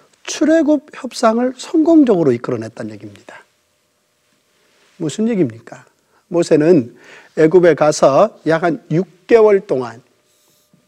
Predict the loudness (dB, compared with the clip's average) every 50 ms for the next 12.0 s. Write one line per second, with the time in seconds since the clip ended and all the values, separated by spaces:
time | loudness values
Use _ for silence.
0 | _ -20 _ _ _ _ _ _ _ -10 -4 0 2 4 4 2 2 -4 -8 -8
1 | -2 0 0 0 2 0 -2 -2 -4 -8 _ _ _ _ _ _ _ _ _ -12
2 | -12 -12 -12 -10 -8 -6 -6 -4 -2 -2 -4 -4 -6 -8 -12 -14 -16 -14 -12 -12
3 | -12 -10 -12 -16 -16 -18 -20 -20 -20 -20 -20 -20 -20 _ -2 0 0 0 0 -2
4 | -4 -4 -4 -4 -2 0 0 0 2 2 2 2 2 2 2 0 -2 -2 -4 -4
5 | -8 _ _ _ _ _ _ _ _ _ _ _ _ _ _ _ _ _ _ _
6 | _ _ -8 -6 -6 -4 -2 2 2 2 2 2 -2 -6 _ _ _ _ _ _
7 | _ _ _ _ _ _ _ _ _ _ _ _ _ _ _ _ _ _ _ _
8 | _ _ _ _ _ _ _ _ _ _ _ _ _ _ 0 0 2 2 2 0
9 | 0 0 0 0 0 0 -2 -4 -6 -10 _ _ _ 0 2 4 4 2 0 -2
10 | 0 0 2 2 2 0 0 -2 -4 -4 -2 -2 -2 -2 -4 -4 -6 -2 -2 0
11 | 2 2 2 2 0 0 0 0 0 -2 -4 -8 -10 -6 -6 -6 -4 -4 -6